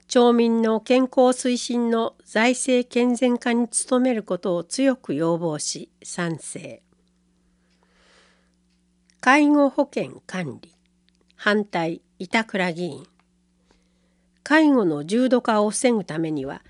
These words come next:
介護を受けやすい状況に置くこと。また、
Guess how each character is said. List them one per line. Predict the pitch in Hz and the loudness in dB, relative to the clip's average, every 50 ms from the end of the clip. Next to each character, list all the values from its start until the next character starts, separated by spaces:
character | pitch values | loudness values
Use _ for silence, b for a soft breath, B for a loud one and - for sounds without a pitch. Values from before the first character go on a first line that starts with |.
| b b b b b b | b b b b b b
介 | - - 285 294 294 269 | -4 0 2 2 4 2
護 | 254 233 180 143 131 147 | 2 2 0 0 -2 -4
を | |
受 | 170 180 - | -6 -4 -2
け | 269 | 0
や | 269 277 277 269 | 2 2 2 0
す | - - 294 | -2 -2 -2
い | 247 196 | -2 -2
状 | 170 190 202 214 | -2 0 0 -2
況 | 220 214 - 226 196 202 | -2 -2 -4 -2 0 0
に | 214 214 202 | 0 0 0
置 | 156 147 - - 180 | -2 -4 -6 -8 -12
く | - | -12
こ | - 147 143 | -10 -12 -12
と。 | - - 117 - _ _ _ _ _ _ _ - - - | -10 -12 -14 -14 _ _ _ _ _ _ _ -20 -14 -8
ま | 196 202 196 | -6 -6 -6
た、 | - 190 180 180 | -6 -6 -8 -8